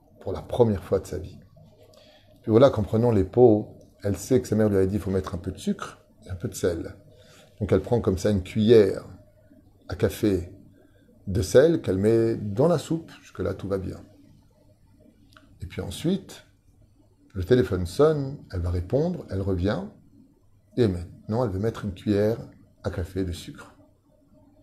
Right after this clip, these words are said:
Elle prend le pot et elle met une cuillère de plus à café dans ce petit,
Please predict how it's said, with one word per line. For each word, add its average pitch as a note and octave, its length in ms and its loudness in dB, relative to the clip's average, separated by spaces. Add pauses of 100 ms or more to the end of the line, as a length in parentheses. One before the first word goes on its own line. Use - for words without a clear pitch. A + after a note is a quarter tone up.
(380)
Elle F2+ 140 -2
prend A2+ 180 2
le F#2+ 100 2
pot D3 500 6 (920)
et B2 80 4
elle G2+ 120 4
met F#2 360 0
une A#2 120 0
cuillère G#2+ 320 -2
de G2+ 80 -4
plus G2 300 -6
à G2+ 40 -6
café - 300 -8 (1040)
dans G2+ 200 -6
ce - 140 -12
petit, F#2+ 880 -6